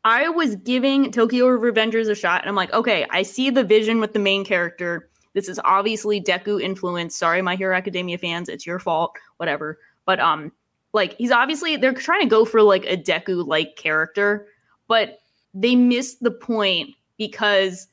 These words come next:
he has literally zero redeeming qualities. Like, you gotta, you gotta give us one, one or two. But, like, he's really so stupid.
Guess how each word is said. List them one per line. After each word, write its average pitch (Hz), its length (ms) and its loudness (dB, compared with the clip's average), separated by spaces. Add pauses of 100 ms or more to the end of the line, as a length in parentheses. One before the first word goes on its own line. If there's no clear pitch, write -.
(580)
he 262 160 2
has 247 240 0
literally 240 560 2
zero 196 400 4
redeeming 180 440 -2
qualities. 131 520 -6 (140)
Like, 240 200 -2 (840)
you 254 120 2
gotta, 269 300 2
you 226 80 0
gotta 294 220 0
give 233 120 0
us 240 140 0
one, 185 540 -2
one 226 160 -2
or 202 100 0
two. 151 380 -4 (340)
But, 254 160 2
like, 254 300 -4 (100)
he's 262 260 -2
really 330 300 0
so 262 340 0
stupid. 220 800 -2